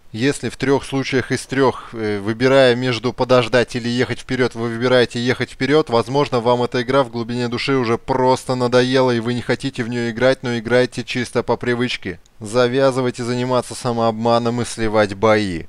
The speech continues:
Пойдите поиграйте во что-нибудь другое. Ведьмак, Counter-Strike, Dota, вариантов масса. На этом все. Что-нибудь жмите, что-нибудь пишите.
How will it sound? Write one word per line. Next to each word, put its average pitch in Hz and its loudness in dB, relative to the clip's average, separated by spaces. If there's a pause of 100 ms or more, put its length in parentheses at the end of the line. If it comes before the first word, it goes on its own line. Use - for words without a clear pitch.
(120)
Пойдите 117 0
поиграйте 113 2
во 113 0
что-нибудь 107 -4
другое. 101 0
Ведьмак, 110 0
Counter-Strike, 110 0
Dota, 101 0
вариантов 110 0
масса. 95 -6 (160)
На 120 0
этом 120 -2
все. 82 -8
Что-нибудь 127 -4
жмите, 110 -6
что-нибудь 110 -4
пишите. 107 -4